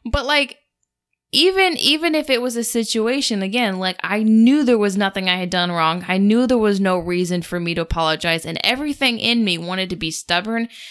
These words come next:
and sit there and wait for you to come groveling back to me. I knew that you were more stubborn than I am and more emotional than I am in that way. And so I always had to be the bigger person coming up to you and saying, "Hey,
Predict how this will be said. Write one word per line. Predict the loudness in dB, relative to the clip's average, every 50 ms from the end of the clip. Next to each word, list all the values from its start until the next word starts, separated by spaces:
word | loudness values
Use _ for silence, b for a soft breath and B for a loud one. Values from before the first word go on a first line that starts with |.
| B B
and | -4 -2 -2 0
sit | 0 0 0 0 2
there | 2 2 2 2
and | 0 -2 -2
wait | -2 -4 -4 -4 -6
for | -8 -8 -8
you | -6 -6 -4 -4 -2 -2
to | -4 -4
come | -4 -4 -2 -2 -2
groveling | -2 -2 -2 -2 -2 -4 -8 -8 -6
back | -4 -4 -4 -6 -8
to | -12 -8
me. | -6 -6 -4 -4 -6 -6 B B B B B B B B
I | 0 2 2 2 2
knew | 2 2 4 4 2
that | 2 0
you | -2 -2 0 2 2 4 4 4 4
were | 2 2
more | 2 2 2 2 2 2
stubborn | 0 0 0 0 2 2 2 2
than | 2 2
I | 4 4 4 4
am | 2 0 0
and | 0 0 2
more | 2 4 4 2
emotional | 2 4 4 4 4 2 2 0 0 0 2 2 2
than | 2 2 2
I | 4 4
am | 4 2 0
in | 0 0
that | 0 0 0 -2 -2
way. | -2 0 0 2 0 0 -2 -4 -6 -8 -8 B B B B B B B B B B B
And | -2 0 2
so | 2 0
I | 2 2 2 2 2 2 2
always | 0 0 0 0 -2
had | -2 -2 0 0 0 -2
to | -4
be | -2 -2 -2
the | -2 0
bigger | -2 -2 -4 -4 -4
person | -4 -4 -2 -2 -4 -4 -2 -2 -2 -2
coming | -2 -2 -2 -2 -2 -2
up | -4 -6 -6
to | -8 -6 -4
you | 0 2 2 2 2 2 2
and | 0 -2 -2
saying, | -2 -2 -2 -2 -4 -6
"Hey, | -8 -6 -4 -2 0 0 0 -2 -4